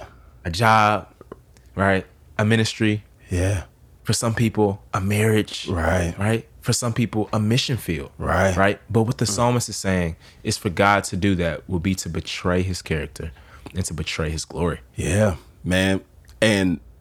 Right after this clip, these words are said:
Speaker 2: I love how the psalm starts with God's leading
Speaker 1: Mm-hmm.
Speaker 2: and it ends with, oh, wait, look, look, look.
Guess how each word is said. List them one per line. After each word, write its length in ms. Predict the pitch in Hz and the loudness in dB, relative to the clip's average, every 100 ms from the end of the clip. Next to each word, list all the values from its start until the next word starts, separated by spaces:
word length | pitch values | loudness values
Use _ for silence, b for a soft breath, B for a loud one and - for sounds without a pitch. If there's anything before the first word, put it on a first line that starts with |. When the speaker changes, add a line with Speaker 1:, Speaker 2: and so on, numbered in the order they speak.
| - - - - - - - - - - - | -20 -20 -20 -20 -20 -20 -20 -20 -20 -20 0
Speaker 2:
I 100 | 113 | 2
love 340 | 113 104 110 104 | 4 4 4 4
how 160 | 104 | 2
the 140 | 95 92 | 2 -2
psalm 460 | - - 110 98 | -4 -2 2 2
starts 520 | 92 - 104 104 - - | -2 0 2 2 0 -6
with 200 | 98 - | -4 0
God's 680 | 98 92 90 80 - - _ - - - | 2 2 0 -4 -16 -20 _ -20 -20 -4
leading 720 | 90 98 120 139 92 78 78 - b b b 90 | 0 4 4 4 2 -2 -12 -18 b b b -6
Speaker 1:
Mm-hmm. 160 | 85 | 0
Speaker 2:
and 80 | 110 | 0
it 160 | 104 - | 0 0
ends 480 | 113 123 127 95 - | 2 4 2 0 -2
with, 400 | 90 87 - - - | 0 0 -2 -16 0
oh, 140 | 127 | 2
wait, 300 | 101 120 123 | 4 4 4
look, 140 | 117 120 | 0 0
look, 200 | 127 127 | 2 2
look. 400 | 110 101 92 - | 2 2 0 -4